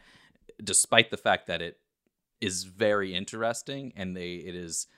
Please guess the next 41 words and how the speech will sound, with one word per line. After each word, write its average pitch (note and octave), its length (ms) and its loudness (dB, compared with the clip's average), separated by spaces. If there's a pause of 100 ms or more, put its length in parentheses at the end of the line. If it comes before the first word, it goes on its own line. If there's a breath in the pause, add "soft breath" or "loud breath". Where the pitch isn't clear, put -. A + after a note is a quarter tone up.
(300 soft breath)
um, D#2+ 600 -4
a E2+ 120 -8
great F#2+ 400 -4 (500)
testament F#2+ 680 -4 (240)
of F2+ 180 -4
technology A2 880 -2 (300 soft breath)
and, F2+ 600 -2
uh, F2 380 -2
the F2+ 160 -8
American F2 400 -2
history, C3+ 540 -6 (320 soft breath)
um, F2+ 280 -2
it's G2 220 -4
not F#2+ 240 0
the - 80 -8
most E2+ 220 -8
popular C2 460 -4
attraction. G#2+ 580 -8 (320 loud breath)
Um, G#2 400 0
and G#2+ 360 -4
I A#2 100 -4
think C#3+ 220 -8
that D3 120 -10
they, C#3+ 180 0
you C3+ 140 -6
know, F#2 160 -4 (320)
they G#2+ 240 -2
are A2 420 0 (920)
thinking B2 280 0
about A2 240 2
what A2+ 100 2
it A2 60 -6
might G#2 180 -2
look G#2+ 180 -6
like G#2+ 160 -2
in G#2+ 80 -6
the G#2 60 -6
future. A2+ 400 -10
And F#2 220 -2
also G#2 400 2
with F#2+ 360 -6